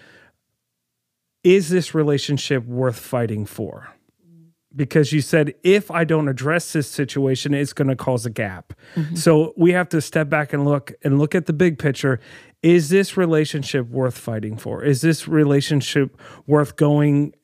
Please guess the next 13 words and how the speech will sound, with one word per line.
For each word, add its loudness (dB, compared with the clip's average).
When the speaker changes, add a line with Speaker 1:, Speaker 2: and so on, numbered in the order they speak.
Speaker 1:
and 2
being 4
vulnerable 0
and, 2
Speaker 2:
Mm-hmm. -10
Speaker 1:
and 4
even 4
maybe 4
saying 2
things 0
that 2
might 0
make 0